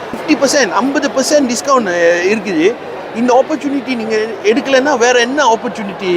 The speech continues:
அஹ், வெயிட் பண்றீங்க? அதை வந்து நான் வந்து ஒரு பெரிய நன்றி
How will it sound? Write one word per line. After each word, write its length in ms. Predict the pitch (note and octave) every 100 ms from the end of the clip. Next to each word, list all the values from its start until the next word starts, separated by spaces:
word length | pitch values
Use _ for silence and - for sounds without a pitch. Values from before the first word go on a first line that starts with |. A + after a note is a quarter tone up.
| E3
அஹ், 500 | D#3+ D#3 D3 C#3+ D3+
வெயிட் 220 | F#3+ F#3+
பண்றீங்க? 520 | E3+ D#3 D3 D3+ D4 A3
அதை 220 | F#3+ F#3+
வந்து 560 | F3+ F3+ F#3+ F3+ D#3+ D#3
நான் 140 | D3+
வந்து 300 | D#3+ F3 F3+
ஒரு 120 | D#3
பெரிய 260 | D#3 F#3 G3+
நன்றி 340 | F3 F#3 G3